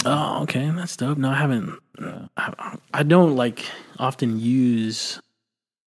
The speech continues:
Speaker 1: my phone to, like, photo shit out
Speaker 2: Yeah.
Speaker 1: a-, at night. I don't
Speaker 2: Yeah.
Speaker 1: really like it, but
Speaker 2: Yeah,
Speaker 1: yeah.
Speaker 2: because they typically haven't been capable of
Speaker 1: Yeah.
Speaker 2: such.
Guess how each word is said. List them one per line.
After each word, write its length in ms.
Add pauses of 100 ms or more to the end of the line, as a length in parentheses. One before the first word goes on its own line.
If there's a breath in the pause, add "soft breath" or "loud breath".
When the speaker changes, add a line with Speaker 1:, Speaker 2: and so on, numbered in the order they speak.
(180)
Speaker 1:
my 340
phone 680
to, 160
like, 240
photo 520 (220)
shit 500
out 220
Speaker 2:
Yeah. 200
Speaker 1:
a-, 160
at 120
night. 380 (360 loud breath)
I 60
don't 120
Speaker 2:
Yeah. 80
Speaker 1:
really 200
like 320
it, 180
but 240 (280 loud breath)
Speaker 2:
Yeah, 260
Speaker 1:
yeah. 60
Speaker 2:
because 380
they 260
typically 500
haven't 240
been 140
capable 500
of 60
Speaker 1:
Yeah. 240
Speaker 2:
such. 340